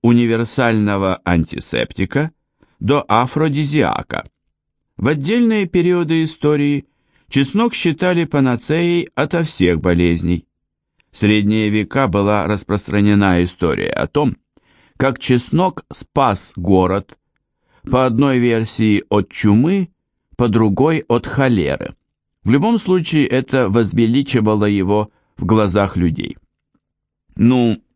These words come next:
и, конечно, чеснок считали самым лучшим лекарством от змеиных укусов. Так, давняя приписываемая чесноку связь со змеями, драконами и другими мистическими созданиями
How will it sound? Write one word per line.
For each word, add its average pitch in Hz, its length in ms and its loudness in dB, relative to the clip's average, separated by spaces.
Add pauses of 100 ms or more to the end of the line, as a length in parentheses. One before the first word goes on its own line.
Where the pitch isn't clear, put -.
(180)
и, 123 140 2
конечно, 104 460 2
чеснок 92 440 0
считали 80 640 -2 (300)
самым 101 460 2
лучшим 101 460 2
лекарством 87 840 0
от 92 180 0
змеиных 98 580 2
укусов. - 600 -4 (800)
Так, 202 400 -4 (420)
давняя 131 600 2
приписываемая 104 1040 0
чесноку 95 720 0 (320)
связь 101 460 0
со 90 200 0
змеями, 85 800 2
драконами 82 920 0 (300)
и 196 100 0
другими 185 480 0
мистическими 156 800 0
созданиями 113 920 0